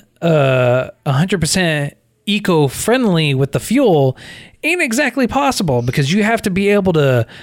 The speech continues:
break away from your enemy and, you know, be able to do the maneuvers you need to be able to do to be able to get yourself out of danger or get to where you need to be.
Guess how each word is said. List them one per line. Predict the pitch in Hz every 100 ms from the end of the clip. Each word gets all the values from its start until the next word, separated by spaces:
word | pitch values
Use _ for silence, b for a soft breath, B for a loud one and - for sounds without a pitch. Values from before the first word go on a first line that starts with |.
| B B _ _
break | - 175 185 170
away | 156 180
from | 175 175 165
your | 147
enemy | 160 180 170 147 123 117 131
and, | 131 135 127 123 123 123 131
you | 156
know, | 123 120
be | 120 147
able | 147
to | 151 135
do | 127 147 147 135 185
the | 165
maneuvers | 156 147 175 156 143 127
you | 156
need | 170
to | 165
be | 147 156
able | 147
to | 127
do | 117 254 294 185 151
to | - -
be | 160 185
able | 156
to | 139
get | 123 165
yourself | 131 - 131 - -
out | 151
of | 214
danger | 196 226 240 285
or | 247 139
get | 117 147 151 -
to |
where | 139 127
you | 120
need | 117 120
to | 110
be. | 127 151 113